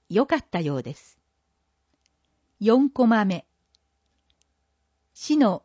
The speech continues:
見守りシステムにおつなぎし、いつでも相談できるようにしたことで、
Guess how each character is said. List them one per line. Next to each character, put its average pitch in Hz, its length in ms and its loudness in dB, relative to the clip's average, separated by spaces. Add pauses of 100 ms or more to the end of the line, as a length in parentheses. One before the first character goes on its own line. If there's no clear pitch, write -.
見 202 160 2
守 294 320 2
り 277 80 0
シ 285 140 -6
ス - 140 -18
テ 190 100 0
ム 160 100 -2
に 151 140 -2
お 160 80 -2
つ - 120 -4
な 220 160 4
ぎ 196 140 0
し、 - 300 -12 (480)
い 269 100 -2
つ 294 160 -4
で 240 100 4
も 180 140 0
相 247 240 2
談 285 240 2
で 254 120 0
き 277 140 -2
る 254 60 2
よ 196 140 4
う 147 80 0
に 147 100 -2
し - 80 -14
た 185 160 -2
こ 175 140 -6
と 175 160 -2
で、 123 180 -8